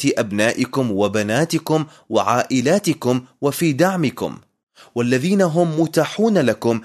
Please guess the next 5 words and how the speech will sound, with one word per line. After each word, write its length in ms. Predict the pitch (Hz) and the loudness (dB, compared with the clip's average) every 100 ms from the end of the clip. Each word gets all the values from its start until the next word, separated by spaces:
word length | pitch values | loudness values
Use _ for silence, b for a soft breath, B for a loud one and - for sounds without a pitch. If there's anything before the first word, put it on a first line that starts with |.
| B - | B -4
لكي 400 | 110 127 113 101 | -2 0 0 0
يخدموكم 840 | 104 104 104 117 147 127 131 131 127 _ | -2 -2 -2 2 0 2 0 0 -4 _
ويستخدمون 960 | 87 95 - 113 95 101 104 117 110 98 | -2 0 0 -2 -4 -4 0 0 0 0
مواهبكم 760 | 92 90 82 98 95 - 95 | 2 2 0 -2 -4 -2 -4
الروحية. 680 | 82 85 - 95 80 78 | -4 -6 -8 -8 -6 -8